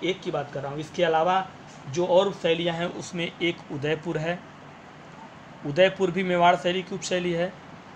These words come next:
और नाथ द्वार भी मेवाड़ शैली की उपशैली है। लेकिन यहाँ सवाल क्या है,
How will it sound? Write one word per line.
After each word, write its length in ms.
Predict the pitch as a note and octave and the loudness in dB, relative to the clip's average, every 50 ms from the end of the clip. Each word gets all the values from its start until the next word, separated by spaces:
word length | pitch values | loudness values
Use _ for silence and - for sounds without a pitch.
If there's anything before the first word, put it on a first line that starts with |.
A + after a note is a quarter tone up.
| - D#3+ | -2 2
और 260 | D#3+ E3+ F3 E3 D#3+ | 4 6 6 4 2
नाथ 540 | D#3+ E3 E3 E3 F3 F#3 G3 F#3+ - - - - - - - - - - - - - - - - - | -2 0 2 4 6 6 6 4 2 -4 -14 -18 -18 -18 -18 -20 -20 -20 -20 -20 -20 -20 -18 -16 -14
द्वार 380 | C3 B2+ D3 D#3 D#3+ D#3+ F3 F#3 | -8 0 4 6 8 8 6 6
भी 140 | E3 G#3 A#3+ | 2 0 0
मेवाड़ 320 | A3+ G#3 G3 F3+ E3+ D#3+ C#3+ | 2 4 6 6 6 6 4
शैली 300 | - F3 D#3+ D3+ D3+ C#3+ | 2 0 -2 -2 -2 -6
की 140 | - D#3 | -8 -8
उपशैली 400 | C#3+ B2+ - - C#3 B2 A#2 A#2 | -6 -6 -4 -4 -4 -6 -8 -8
है। 120 | A2+ A2 A2+ - - - - - - - - - | -10 -12 -14 -16 -18 -20 -20 -20 -20 -20 -12 -10
लेकिन 220 | D#3+ E3+ - G3 F3+ | -10 -8 -6 -4 -4
यहाँ 240 | F3 E3+ E3 F#3+ G3 | -4 -2 -2 -4 -4
सवाल 300 | - - F#3+ G3 G3 F#3+ | -4 -2 0 0 0 0
क्या 180 | F#3 G3+ G3 F#3 | 0 -2 -4 -4
है, 140 | F3+ G3 | -4 -6